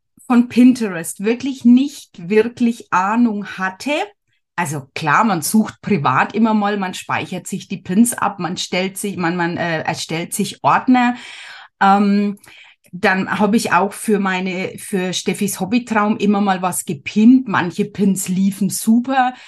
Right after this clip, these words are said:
Ähm, dann hattest du plötzlich Follower, du hattest Aufrufe,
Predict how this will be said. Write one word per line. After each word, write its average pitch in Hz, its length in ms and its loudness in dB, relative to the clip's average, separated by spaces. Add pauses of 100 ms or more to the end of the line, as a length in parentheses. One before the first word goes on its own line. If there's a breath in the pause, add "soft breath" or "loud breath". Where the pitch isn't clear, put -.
(320 loud breath)
Ähm, 185 680 -2
dann 170 440 -10
hattest 196 340 -2
du 208 140 -2
plötzlich 185 580 -6
Follower, 226 600 0
du 202 200 -6
hattest 180 460 -8
Aufrufe, 247 800 2